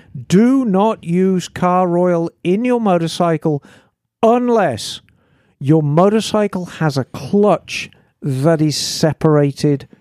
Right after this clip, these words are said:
from the engine oil. Your Royal Enfield does not. The clutch runs in engine oil. You must use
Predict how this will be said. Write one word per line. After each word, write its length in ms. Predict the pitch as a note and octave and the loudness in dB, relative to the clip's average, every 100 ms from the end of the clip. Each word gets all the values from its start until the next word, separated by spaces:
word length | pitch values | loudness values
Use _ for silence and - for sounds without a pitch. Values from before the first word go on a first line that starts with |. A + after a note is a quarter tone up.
| _ | _
from 560 | _ - C#3 B2+ B2+ C3 - | _ -2 2 2 0 -4 -4
the 160 | C3+ | -2
engine 320 | A#2+ A#2 A2+ A2 | 0 0 -2 -2
oil. 320 | A2 G#2+ - - _ _ | -2 -4 -10 -20 _ _
Your 220 | C3+ C3 | 0 2
Royal 340 | C3+ F3+ G3+ G3 | 4 2 2 2
Enfield 420 | F3 E3 F3 D3 | 0 -2 -2 0
does 260 | D3+ B2+ | -2 -2
not. 520 | C3+ B2+ B2+ A2+ F#2 _ _ _ _ | -4 -2 -2 -4 -6 _ _ _ _
The 80 | B2 | -8
clutch 540 | - - D#3+ F#3 - - | -8 0 2 2 0 -6
runs 600 | B2+ B2+ C#3+ E3+ G#3 G3+ | -4 2 2 2 0 0
in 140 | G#3+ | 2
engine 320 | G3+ F#3 F3 | 2 0 0
oil. 340 | E3+ E3+ E3 D#3+ - _ - | 2 2 0 -2 -10 _ -4
You 160 | B2 | -2
must 640 | B2+ B2+ C3 D3 - - - _ _ | -2 -2 2 2 0 -8 -18 _ _
use 540 | C3+ A#2+ A#2+ A#2+ A#2 | 0 2 4 2 -2